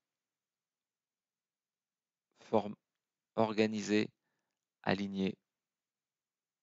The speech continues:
haut. Puis pour laisser le même espace entre les différents objets, on retourne dans organiser,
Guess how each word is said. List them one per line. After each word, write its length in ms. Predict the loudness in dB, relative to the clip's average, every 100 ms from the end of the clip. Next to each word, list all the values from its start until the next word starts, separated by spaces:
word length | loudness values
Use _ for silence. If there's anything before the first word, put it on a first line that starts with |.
| _ _ _ 2
haut. 200 | 2 2 _ _ _ _ _ -20 _ _
Puis 160 | -6 -6
pour 380 | -2 2 2 0 _ _ _ _ _ _ _
laisser 320 | -2 0 2
le 120 | 2
même 200 | 2 2
espace 440 | 2 2 2 2 -2
entre 220 | -6 -2
les 120 | -2
différents 800 | -2 -8 -6 -6 0 0 0 -6
objets, 460 | -8 -6 -2 0 -2 _ _ _ _ _
on 100 | -2
retourne 440 | 0 0 0 -2
dans 120 | 0
organiser, 680 | 0 0 -2 -2 0 2 2